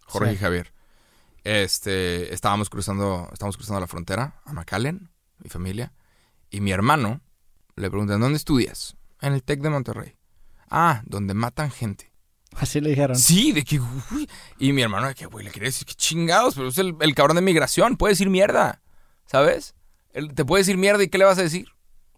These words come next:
Speaker 2: Pues
Speaker 1: Y dijo, "Ah, donde matan gente, pásale." What?
Speaker 2: Sí está,
Speaker 1: Hijos,
Speaker 2: qué
Speaker 1: ¿qué,
Speaker 2: pedo.
Speaker 1: qué, güey?
Speaker 2: Aparte
Speaker 1: ¿Qué?
Speaker 2: se arma pedos el güey.
Speaker 1: Ajá. Hablando de antros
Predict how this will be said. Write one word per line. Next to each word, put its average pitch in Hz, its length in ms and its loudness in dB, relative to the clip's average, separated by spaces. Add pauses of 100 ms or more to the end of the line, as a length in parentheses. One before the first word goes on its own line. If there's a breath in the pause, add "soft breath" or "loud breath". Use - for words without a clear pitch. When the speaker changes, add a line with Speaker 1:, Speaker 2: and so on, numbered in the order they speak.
(240)
Speaker 2:
Pues 131 320 -4 (280)
Speaker 1:
Y 135 80 0
dijo, 135 200 2
"Ah, 170 140 4
donde 131 140 0
matan 127 180 -2
gente, - 160 -10
pásale." - 400 -12 (1300)
What? 415 240 -2 (680)
Speaker 2:
Sí - 180 -4
está, 127 420 -2
Speaker 1:
Hijos, 370 160 0
Speaker 2:
qué 135 160 2
Speaker 1:
¿qué, - 100 -10
Speaker 2:
pedo. 139 180 0
Speaker 1:
qué, - 120 0
güey? - 300 2 (420 loud breath)
Speaker 2:
Aparte 139 360 4
Speaker 1:
¿Qué? 160 80 6
Speaker 2:
se 170 120 4
arma 147 280 6
pedos 156 320 6
el 135 120 4
güey. 139 220 2 (260 soft breath)
Speaker 1:
Ajá. 170 480 2 (260)
Hablando 147 400 6
de 156 80 8
antros 156 440 4